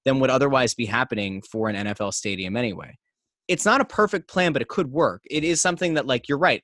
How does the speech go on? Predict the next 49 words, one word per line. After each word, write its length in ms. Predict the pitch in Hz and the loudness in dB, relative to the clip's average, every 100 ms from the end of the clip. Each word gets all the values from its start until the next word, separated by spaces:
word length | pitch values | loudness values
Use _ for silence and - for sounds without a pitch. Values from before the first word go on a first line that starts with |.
| - | -4
it 120 | 139 | -4
could 120 | 143 | 0
be 100 | 156 | -2
cost 280 | 147 147 - | 2 0 2
prohibitive. 420 | 135 143 110 78 - _ - _ - | -2 0 -2 -8 -16 _ -20 _ 0
And 160 | 156 | 4
maybe 180 | 151 185 | 4 2
this 220 | 180 170 | 0 -2
is 100 | 160 | 0
something 320 | 175 156 156 | 0 0 0
where 300 | 135 127 120 - _ _ _ | 2 2 2 -4 _ _ _
you 120 | 143 143 | -6 -2
kind 200 | 160 165 | 0 0
of 80 | |
do 140 | 156 143 | 0 -2
a 40 | |
fusion 400 | - 160 175 139 | -2 -2 -2 0
of 100 | 117 | 0
your 160 | 113 131 | 2 2
idea 340 | 127 120 120 | 2 2 2
off 260 | 113 113 110 | 2 0 -2
the 60 | - | -10
top 400 | - 156 117 - _ _ _ | -2 2 2 -2 _ _ _
and 100 | 120 | -4
a 60 | 117 | -2
fusion 360 | 147 139 123 | 2 0 0
of 100 | 113 | -4
this 200 | 175 190 | -4 -2
idea. 460 | 123 104 104 98 98 _ _ _ | -2 -2 -6 -8 -10 _ _ _
Maybe 220 | 131 175 233 | -2 0 0
you 80 | |
don't 180 | 202 185 | 0 -2
call 220 | - 165 | 0 2
it 80 | 147 | 2
a 20 | |
bubble. 440 | 98 107 123 160 175 _ _ | 0 0 0 -2 -6 _ _
You 140 | 117 | -2
don't 160 | 131 135 | -2 0
call 180 | 143 139 | 2 2
it 80 | |
a 60 | 101 | 0
hub, 340 | - 113 143 165 _ _ _ _ | -2 -2 -2 -6 _ _ _ _
but 160 | 139 143 | -2 2
maybe 260 | 147 165 | 2 2
you 200 | 208 202 | 0 -4
do 420 | 143 170 175 170 - | -2 -2 0 -2 -6
limit 380 | - 127 180 185 | -6 -2 0 0
this 240 | 117 110 - - | -2 -4 -6 -4
to, 380 | 123 117 113 | -2 -2 -6